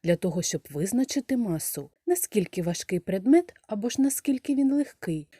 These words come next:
люди використовують умовну мірку. З якою умовною міркою ми вже знайомі? Так, долоня,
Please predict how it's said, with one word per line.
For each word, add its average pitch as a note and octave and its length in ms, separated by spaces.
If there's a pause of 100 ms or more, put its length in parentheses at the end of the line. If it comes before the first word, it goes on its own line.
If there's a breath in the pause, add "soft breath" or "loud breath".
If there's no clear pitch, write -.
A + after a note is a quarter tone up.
люди F#3 360
використовують F#3+ 1000
умовну D4+ 480
мірку. D#3+ 640 (200 soft breath)
З E3+ 140
якою A3 480
умовною F3 580
міркою G3 520 (100)
ми E4 100
вже F4 200
знайомі? F#3 720 (720)
Так, F4 320 (220)
долоня, G3 680